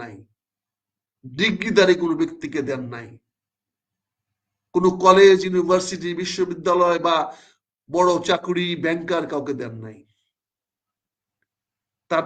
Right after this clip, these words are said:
প্রতিফলন কি হবে না? তো এইখানে আপনি নির্বাচনটা করতে দিবে,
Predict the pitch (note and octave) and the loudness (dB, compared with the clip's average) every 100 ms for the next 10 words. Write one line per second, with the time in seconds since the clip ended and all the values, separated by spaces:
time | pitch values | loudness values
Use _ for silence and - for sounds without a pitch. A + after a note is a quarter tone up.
0 | E3+ F3 G3 - G#3 G#3+ G3+ A3 G3 E3 | -4 -8 -8 -8 -6 -4 -6 -8 -8 -6
1 | A#3+ B2+ - _ _ _ _ _ _ _ | -6 -8 -10 _ _ _ _ _ _ _
2 | _ _ _ _ _ - - F3 G#3+ A3+ | _ _ _ _ _ -18 -6 2 2 2
3 | A3+ A3 A3+ A#3+ F#3 F3+ F3+ F3 F#3 E3 | -6 -8 -8 -4 -4 -4 -4 -4 -4 -2
4 | E3+ F3 E3 G3 F#3 - F#3 F#3 - F#3 | -2 -2 -6 -6 -8 -4 -4 -4 -6 -6
5 | F#3+ G#3 | -4 -4